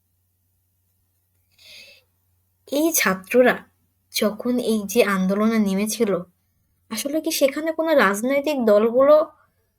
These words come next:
রাজনৈতিক দলগুলো এখন দাবি করছে তারা ছিল, তারা সাহায্য করেছে, তাদের কর্মীরা ছিল, কিন্তু আসলে কি কোনো রাজনৈতিক দলের ব্যানারে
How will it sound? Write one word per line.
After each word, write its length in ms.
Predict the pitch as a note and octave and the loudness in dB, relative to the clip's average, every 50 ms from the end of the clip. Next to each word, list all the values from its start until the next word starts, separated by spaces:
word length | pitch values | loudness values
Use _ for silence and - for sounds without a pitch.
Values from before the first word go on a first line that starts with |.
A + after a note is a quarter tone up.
| _ _ _ _ - | _ _ _ _ -10
রাজনৈতিক 420 | A3+ G#3 G#3 A#3+ C4+ C#4 D#4+ C4 A#3+ | -8 -6 -6 -4 -4 -4 -2 0 2
দলগুলো 400 | A3 A3 A#3+ C4 C4 D4+ D#4 D#4+ | 2 2 2 2 0 0 0 0
এখন 260 | D4+ D#4 - D#4 B3 | 0 0 -2 -2 0
দাবি 300 | G#3+ E3+ E3+ F3 A3 B3+ | -2 -2 -2 0 -2 0
করছে 500 | C4 - B3+ A3 A3 - - G#3+ E3+ G3+ - | 2 2 2 2 2 0 -2 -2 -4 -6 -4
তারা 200 | - F3 E3+ F#3 | -4 -2 -2 -4
ছিল, 640 | F#3 F#3+ - - - G3 F#3+ G3 F#3+ G3 A3 A#3+ | -4 -6 -6 -4 -2 0 4 4 4 4 2 -2
তারা 260 | B3 - F3 E3+ F3+ F3+ | -8 -10 -8 -6 -6 -4
সাহায্য 560 | - - G3 F3+ F#3 F#3 F3+ - G#3+ G#3+ G#3+ | -4 -2 -2 -2 -2 -2 -4 -4 -6 -6 -2
করেছে, 460 | F#3+ F#3 F#3 F#3 F#3 - - G3 G3 | -2 0 0 0 -2 -2 -2 -2 -2
তাদের 320 | G3 - F#3 E3+ F3+ G3 F#3 F#3+ F#3 F#3 - - - - - - - _ _ | -2 -4 -4 -2 -2 -4 -4 -4 -8 -12 -16 -18 -18 -18 -18 -20 -20 _ _
কর্মীরা 460 | - A#3 A3 G#3 G3+ G#3 G#3 G3+ G3 | 0 0 2 2 0 0 0 0 2
ছিল, 480 | G3+ - - - G3+ F#3+ F#3+ F#3 F#3 A3 G#3+ - _ _ _ _ _ _ _ _ _ _ - | 2 0 -2 -2 -2 0 2 2 2 2 -2 -6 _ _ _ _ _ _ _ _ _ _ -4
কিন্তু 200 | C#4 C#4+ C#4+ - - - - - | -4 -2 -2 -4 -8 -10 -14 -10
আসলে 420 | G3 - - - C#4 D4 E4 E4 | -8 -8 -6 -4 -2 -2 -2 -2
কি 100 | E4 E4 | -4 -4
কোনো 220 | D#4+ D#4+ D#4+ D4+ C4 | -4 -2 0 0 0
রাজনৈতিক 560 | A3 F3 F3+ F3 G#3+ A#3 A#3+ A#3+ C4 B3 G#3+ | 0 0 -2 -2 -4 -4 -4 -4 -4 -2 2
দলের 360 | G#3+ G3+ G#3 A3 A#3 A#3+ A3 | 2 4 4 4 4 2 2
ব্যানারে 720 | F#3 F#3 - F#3+ F3 F3 G3 B3 C#4+ D4 D4 D4+ D4+ - | -2 -4 -2 -2 -2 0 -2 -2 -2 0 0 0 -2 -2